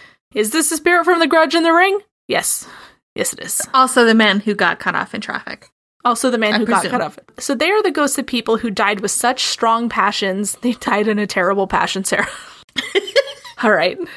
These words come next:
Speaker 1: So they are the ghosts of people who died with such strong passions that their soul is unable to pass on.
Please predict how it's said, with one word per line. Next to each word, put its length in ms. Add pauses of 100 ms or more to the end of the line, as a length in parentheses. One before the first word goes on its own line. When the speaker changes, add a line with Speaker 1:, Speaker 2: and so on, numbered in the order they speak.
(120)
Speaker 1:
So 240
they 160
are 80
the 100
ghosts 300
of 80
people 300
who 140
died 260
with 120
such 280
strong 340
passions 440
that 120
their 120
soul 400
is 160
unable 340
to 100
pass 320
on. 260